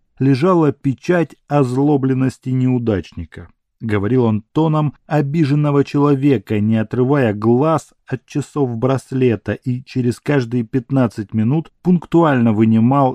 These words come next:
из жестяной коробочки пилюли и глотал. Уже больше года Хайд и Фокс работали по заданию Дандарата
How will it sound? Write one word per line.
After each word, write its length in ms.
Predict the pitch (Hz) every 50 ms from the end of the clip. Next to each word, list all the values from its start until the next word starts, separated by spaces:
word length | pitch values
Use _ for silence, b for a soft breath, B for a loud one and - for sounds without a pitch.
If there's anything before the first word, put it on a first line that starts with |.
| - -
из 160 | 127 117 110
жестяной 520 | 101 95 110 107 - - 117 120 120 117
коробочки 600 | 110 - - 113 113 110 107 107 - - - 113
пилюли 760 | 101 _ - 127 127 135 143 156 170 170 165 160 160 151 - _
и 140 | - 160 147
глотал. 640 | 127 123 131 127 120 110 _ - 101 90 85 82 82 _ _ _ _ _ _ _
Уже 220 | - 117 101 104 98
больше 360 | 92 101 104 98 - - 110
года 500 | 110 110 117 147 160 147 160 160 139 - _ _
Хайд 380 | - - 202 208 196 165 - - -
и 120 | 165 147
Фокс 440 | - _ - 185 185 185 - - - _ -
работали 480 | - 143 160 160 180 180 - 147 135 127
по 160 | - - 117
заданию 440 | 107 120 117 113 120 120 120 117 117
Дандарата 840 | 113 113 117 117 117 113 120 113 104 90 82 - - 87 87 98